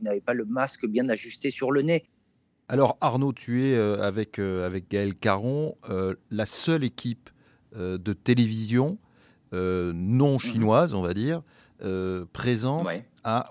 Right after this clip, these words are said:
Speaker 2: Wuhan. Euh, bah, c'est, déjà, c'est un, c'est un exploit. Euh, tu peux comme ça rapporter ce qui se passe de, depuis l'intérieur de cette ville, euh, incroyable, euh, et incroyablement fermée. Euh,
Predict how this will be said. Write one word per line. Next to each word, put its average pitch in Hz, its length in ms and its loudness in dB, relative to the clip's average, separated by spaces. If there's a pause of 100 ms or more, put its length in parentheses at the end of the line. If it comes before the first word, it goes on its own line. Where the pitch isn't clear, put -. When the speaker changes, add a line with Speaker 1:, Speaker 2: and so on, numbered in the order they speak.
Speaker 2:
Wuhan. 101 380 0 (600)
Euh, 95 1000 0
bah, - 200 -8
c'est, 104 140 -10
déjà, 113 220 0
c'est 98 220 -6
un, 87 380 -4
c'est - 220 -14
un 95 80 -2
exploit. 139 560 2 (420)
Euh, 98 540 0 (100)
tu - 120 -10
peux 110 180 -2
comme 98 160 -2
ça 101 160 -2
rapporter 110 540 -2
ce - 100 -12
qui - 80 -14
se - 100 -14
passe 107 280 -6
de, 92 140 -10
depuis 90 280 -10
l'intérieur 110 520 2
de 90 80 -6
cette 92 260 -8
ville, 95 240 -4
euh, 82 160 -4 (400)
incroyable, 98 600 -2
euh, 85 160 -6 (200)
et 92 120 -4
incroyablement 95 640 0
fermée. 117 560 -2 (480)
Euh, 104 520 2